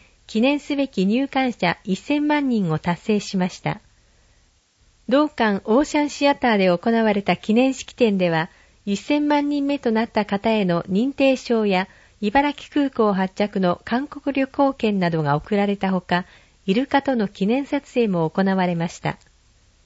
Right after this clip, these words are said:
上海万博会場で、ティーンズロックイン上海開催。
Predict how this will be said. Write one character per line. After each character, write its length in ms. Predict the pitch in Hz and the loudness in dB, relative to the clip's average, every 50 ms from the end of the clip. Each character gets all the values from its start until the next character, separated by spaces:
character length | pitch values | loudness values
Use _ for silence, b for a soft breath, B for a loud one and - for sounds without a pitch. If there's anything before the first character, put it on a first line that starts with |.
| _ _ _ _ _ _ _ _ _ _ _ _ _ _ _ _ _ _ _ _ _ _ _ _ _ _ | _ _ _ _ _ _ _ _ _ _ _ _ _ _ _ _ _ _ _ _ _ _ _ _ _ _
上 320 | - - - 262 269 302 285 | -8 0 2 2 2 2 2
海 260 | 277 311 294 285 277 | 2 2 2 2 4
万 220 | - 285 285 277 | 4 4 4 2
博 280 | - - 214 214 - - - | 2 0 -2 -2 -4 -8 -6
会 240 | - 220 226 240 226 | -2 0 2 2 2
場 240 | - 226 208 196 | 2 2 2 2
で、 240 | 180 180 170 175 - _ _ _ _ _ _ - | 2 2 0 -2 -4 _ _ _ _ _ _ 0
テ 80 | 226 | 2
ィ 180 | 247 285 302 311 | 2 4 2 2
ー 40 | 311 302 | 0 0
ン 40 | 269 | -2
ズ 120 | - 269 | 0 2
ロ 120 | 269 269 | 2 2
ッ 20 | 262 | 0
ク 340 | - _ - 240 240 226 - | -2 _ -4 -2 -2 -2 -2
イ 120 | - 208 220 | -2 -2 0
ン 120 | 226 226 | 0 -2
上 340 | - - - 277 285 285 262 | -2 -2 0 0 0 -2 -4
海 320 | - - 175 151 147 - _ - | -4 -2 -2 -2 -2 -4 _ -10
開 220 | - - 202 220 | -4 -2 -2 -2
催。 360 | 202 - - 196 180 160 180 | -2 -2 -2 0 0 0 -4